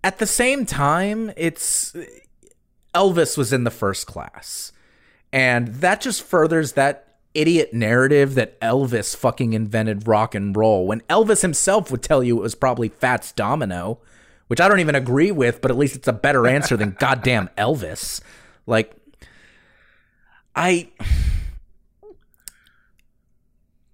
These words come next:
it's, it's, it's,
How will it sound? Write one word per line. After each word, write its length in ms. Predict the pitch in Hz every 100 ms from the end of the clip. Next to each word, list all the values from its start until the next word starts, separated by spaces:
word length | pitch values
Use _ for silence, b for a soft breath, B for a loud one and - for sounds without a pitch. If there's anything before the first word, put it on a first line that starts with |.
| _ _ _
it's, 720 | 190 180 - - - - - _
it's, 560 | - 175 - - - -
it's, 460 | 180 165 - -